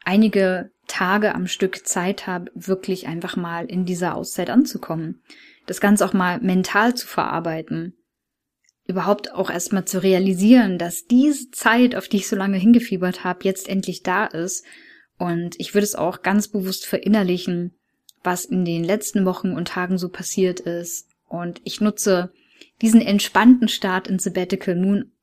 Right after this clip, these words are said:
vor allem einfach für viel Ruhe. Ähm, ich war die letzten paar Tage sehr, sehr faul, was sehr, sehr gut getan hat. <laughs> Und ich will die Zeit vor allem natürlich auch nutzen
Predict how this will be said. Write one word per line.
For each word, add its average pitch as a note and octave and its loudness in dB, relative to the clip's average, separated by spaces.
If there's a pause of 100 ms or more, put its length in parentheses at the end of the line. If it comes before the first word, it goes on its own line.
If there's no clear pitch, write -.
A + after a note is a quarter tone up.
vor - -2
allem G#3 4
einfach F3+ -6
für - -12
viel E3 -4
Ruhe. A3+ 4 (540)
Ähm, F3+ -4 (340)
ich - -20
war F3 2
die F3 -6
letzten E3+ -2
paar - -8
Tage F3 -6
sehr, E3+ -2
sehr F3 -8
faul, F#3+ -2
was - -12
sehr, F#3+ 2
sehr F#3+ -2
gut G3+ -4
getan G#3 -2
hat. B3 0 (720)
<laughs> - -18
Und G3+ 4
ich G3+ -2
will G#3+ 6
die G3 -2
Zeit F#3+ -2
vor - -4
allem G3 0
natürlich F#3+ -2
auch - -6
nutzen F3+ -4